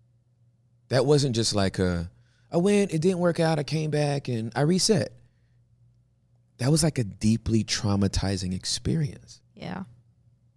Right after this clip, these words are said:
Speaker 2: It was.
Speaker 1: What, what, was it in Spain or when you got back that you could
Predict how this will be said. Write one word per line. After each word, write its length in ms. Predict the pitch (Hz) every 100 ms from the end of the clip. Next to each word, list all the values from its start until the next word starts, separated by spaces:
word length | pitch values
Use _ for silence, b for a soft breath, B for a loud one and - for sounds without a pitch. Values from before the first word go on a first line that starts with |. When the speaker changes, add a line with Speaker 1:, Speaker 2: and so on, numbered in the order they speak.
| _ _ _ _ _ _ _ _ _ _ _ _ _ -
Speaker 2:
It 140 | 190
was. 300 | - 180 - _ _ _ _ _ _ _ _ _ _ _ _ _ _ _ _ _ _
Speaker 1:
What, 220 | 101 127
what, 340 | 110 113 - - - _ _ _ _ _ _ _ _ _ _ _ _ _ _ _ _ _ _ _ _ _ _ _ _ _ _ _ _ _ _ - _ _ _ _ _ _ _ 110
was 240 | 120 117 113
it 160 | 107 - - _
in 220 | 123 151
Spain 480 | 156 - 123 135 139
or 100 | 117
when 280 | 95 107 107
you 160 | 107
got 400 | 95 95 95 -
back 420 | - 95 92 - - - _ _ _ _ _ _ _ _ 98
that 360 | 101 92 90 - _ _ _ _ _ _ _ _ _ _ _ - 71 _
you 280 | 104 107 104
could 400 | - 107 92